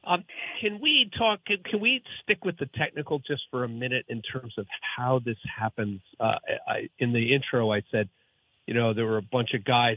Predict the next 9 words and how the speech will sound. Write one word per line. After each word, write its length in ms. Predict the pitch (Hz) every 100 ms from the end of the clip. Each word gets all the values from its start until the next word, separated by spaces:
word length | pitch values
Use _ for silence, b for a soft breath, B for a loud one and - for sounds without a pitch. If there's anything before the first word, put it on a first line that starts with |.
| -
that 100 | 120 -
were 160 | 113 101 -
walking 320 | 120 113 117 -
through 140 | 127
my 160 | 117 104
backyard, 800 | 113 110 - 120 120 113 107 - _ _ -
literally 500 | 123 139 143 123 117
with 160 | 107 98 - -
cables 360 | 104 190 113